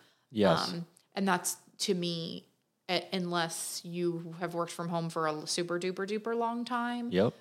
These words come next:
Speaker 2: um, that that would, that's gonna be something that I'll always kinda have to work on
Speaker 1: Right.
Speaker 2: and really control to not let the spin of either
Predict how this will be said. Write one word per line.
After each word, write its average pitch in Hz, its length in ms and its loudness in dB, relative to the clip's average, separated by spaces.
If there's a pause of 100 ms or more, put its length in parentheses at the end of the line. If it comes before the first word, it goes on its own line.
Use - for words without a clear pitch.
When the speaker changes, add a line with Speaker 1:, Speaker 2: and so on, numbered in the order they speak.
(180)
Speaker 2:
um, 160 440 -2
that 170 140 -4
that 165 200 2
would, 165 220 -4 (240)
that's 170 220 -4
gonna 165 200 -4
be 151 120 -6
something 151 460 -8
that 156 120 -4
I'll 151 180 -2
always 165 300 -4
kinda 151 260 -6
have 151 360 -6
to - 280 2 (1400)
work 185 420 2
on 311 440 4 (320)
Speaker 1:
Right. 170 240 6
Speaker 2:
and 185 280 2
really 175 500 0 (420)
control 160 1000 2 (420)
to 196 120 2
not 160 360 0 (240)
let 170 400 -2 (180)
the 160 140 -2
spin 156 800 -2 (300)
of 165 180 -2 (120)
either - 560 -4